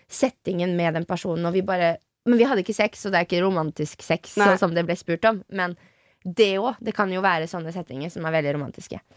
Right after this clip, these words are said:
Speaker 2: Ja, hundre prosent.
Speaker 1: Ok,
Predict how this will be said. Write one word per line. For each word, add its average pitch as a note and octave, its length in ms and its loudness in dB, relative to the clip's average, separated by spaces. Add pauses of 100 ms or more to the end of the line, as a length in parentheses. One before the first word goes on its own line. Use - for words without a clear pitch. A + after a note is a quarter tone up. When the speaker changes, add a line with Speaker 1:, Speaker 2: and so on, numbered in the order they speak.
Speaker 2:
Ja, G3 300 4
hundre G3 380 2
prosent. E3 420 -4 (960)
Speaker 1:
Ok, A#3 140 6